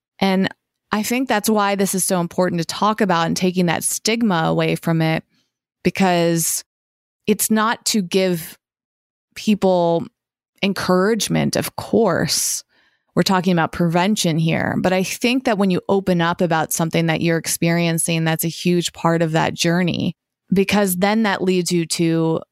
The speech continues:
acknowledging that you've been thinking about it. 'Cause maybe you do think about it often and you either think nobody else does, like, you feel incredibly lonely in considering suicide,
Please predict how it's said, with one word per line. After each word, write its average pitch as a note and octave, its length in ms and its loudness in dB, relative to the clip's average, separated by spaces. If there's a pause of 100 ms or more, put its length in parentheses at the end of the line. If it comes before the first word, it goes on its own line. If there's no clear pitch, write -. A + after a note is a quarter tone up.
(200)
acknowledging F3+ 800 0
that E3 120 -2
you've D#3+ 160 0
been E3 180 2
thinking E3 320 0
about D#3+ 240 0
it. - 80 -4
'Cause F#3+ 160 -2
maybe G#3+ 240 0
you C#4+ 160 0
do A#3 180 0
think C#4 200 0
about G3+ 200 0
it F#3 60 0
often F#3 640 -2
and F#3 140 2
you F#3 120 2
either G3 200 0
think F3+ 460 -4 (500)
nobody G#3 600 2
else E3+ 260 0
does, E3 500 0
like, E3+ 140 -4 (160)
you F#3 180 2
feel F3+ 240 2
incredibly G3+ 680 0
lonely E3 760 0 (520)
in F#3 100 4
considering E3+ 580 2
suicide, D#3+ 800 -2